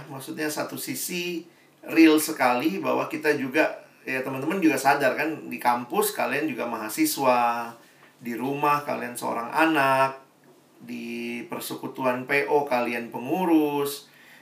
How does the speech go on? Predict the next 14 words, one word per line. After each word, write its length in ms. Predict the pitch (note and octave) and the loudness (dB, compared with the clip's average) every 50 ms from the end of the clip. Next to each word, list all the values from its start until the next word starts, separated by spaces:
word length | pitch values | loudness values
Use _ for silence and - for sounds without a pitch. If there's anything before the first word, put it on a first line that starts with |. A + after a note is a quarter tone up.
| _ _ _ _ _ - | _ _ _ _ _ -14
Jadi 480 | A2+ A#2+ B2 C#3+ E3 E3+ D#3 - - | -12 -10 -2 0 0 2 0 -2 0
sebenarnya 400 | - D#3+ D3 D3+ D3+ G3 A3 - | -2 2 4 4 6 6 4 6
banyak 340 | D#3 D3+ D3+ D#3+ E3 D#3 - | 6 4 6 6 4 2 2
hal 380 | - - F#3 G3 G3 G3 E3+ D3+ | 0 2 4 6 6 6 6 4
yang 160 | D3 C#3 C#3 - | 2 2 0 0
ada 240 | - C#3+ C#3+ C#3+ D#3 | 0 0 2 4 2
di 160 | D3 C3 B2+ | 2 2 -2
sekitar 560 | - - D3 - C#3+ C3 - C3+ B2+ B2+ - C3+ | -6 -6 -8 -6 -6 -6 -2 -2 -2 -2 -2 -8
kita 240 | C3 - D#3 D3 | -2 0 2 2
dan 160 | C3 C3 C3 C#3 | 2 2 0 -2
itu 240 | D#3 D3+ E3 E3 | -4 -2 0 0
real, 240 | D#3 E3 D#3+ C#3+ B2 | 4 4 4 4 2
menjadi 400 | B2 B2 B2 A#2+ B2 B2+ B2+ B2 | -2 -4 -4 -4 -4 -4 -4 -2
tantangan, 960 | B2+ B2 A#2+ B2 B2 C3 C3+ C3+ C3+ C#3 C3+ C3+ C3+ C3+ C3+ C#3 C#3 C#3 C#3 | -2 -2 -2 0 2 2 2 2 4 2 2 2 2 0 -2 -6 -10 -12 -14